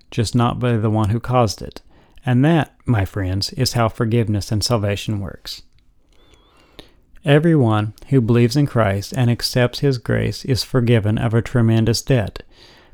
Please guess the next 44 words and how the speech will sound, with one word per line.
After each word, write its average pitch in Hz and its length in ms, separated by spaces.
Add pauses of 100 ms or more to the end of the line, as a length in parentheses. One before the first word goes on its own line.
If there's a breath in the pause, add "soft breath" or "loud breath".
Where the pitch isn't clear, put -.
(120)
but 123 160
that 131 200
doesn't 139 360
mean 123 280
that 120 160
the 120 80
damage 117 400
caused 113 400
by 110 140
the 107 100
sin 107 360
j-, - 80 (140)
just 123 220
went 113 200
away. 110 420 (1400 soft breath)
Jesus 135 400
Christ 120 380
willingly 139 460
went 139 280
to 143 80
the 139 80
cross 107 400
to - 140
suffer 123 340
death 107 300
on 107 100
our 110 160
behalf 104 380
so - 180
that 113 140
we 117 160
would 120 120
not 120 180
have 117 180
to - 100
pay 117 220
the 113 140
demands 110 420
of 107 120
justice 110 420
for 113 180
our 104 140
sins. 117 500 (920 soft breath)
But 131 180